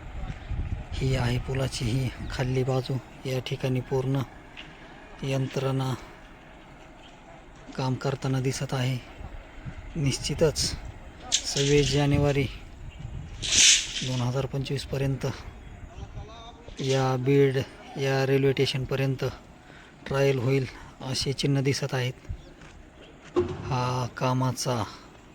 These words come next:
वेग पाहून निश्चितच जानेवारी महिन्यात या ठिकाणी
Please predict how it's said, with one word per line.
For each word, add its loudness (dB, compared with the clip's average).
वेग 6
पाहून 0
निश्चितच 0
जानेवारी 2
महिन्यात 0
या 0
ठिकाणी 0